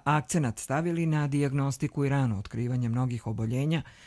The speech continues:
te da će nove usluge doprinijeti boljem ishodu liječenja. Cjenovnikom fonda, koji je počeo da se primjenjuje od prvog januara, finansira se deset novih savremenih dijagnostičkih usluga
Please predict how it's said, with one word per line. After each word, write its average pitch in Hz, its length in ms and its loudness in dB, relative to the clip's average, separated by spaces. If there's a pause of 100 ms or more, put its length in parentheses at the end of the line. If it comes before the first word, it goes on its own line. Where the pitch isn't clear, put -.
(240)
te 156 120 0
da 131 140 2
će 117 180 -4
nove 131 240 0
usluge 139 440 -2
doprinijeti 139 560 -2
boljem 131 420 0
ishodu 120 440 -4
liječenja. 127 500 -2 (540)
Cjenovnikom 180 560 4
fonda, 170 400 2
koji 123 300 -2
je 123 80 0
počeo 139 420 -2
da 139 140 0
se 135 140 -4
primjenjuje 147 500 0
od 123 100 -2
prvog 135 320 0
januara, 143 480 0
finansira 143 580 0
se 123 180 -4
deset 139 480 -2
novih 151 340 -2
savremenih 139 680 -2
dijagnostičkih 123 800 -2
usluga 151 460 -2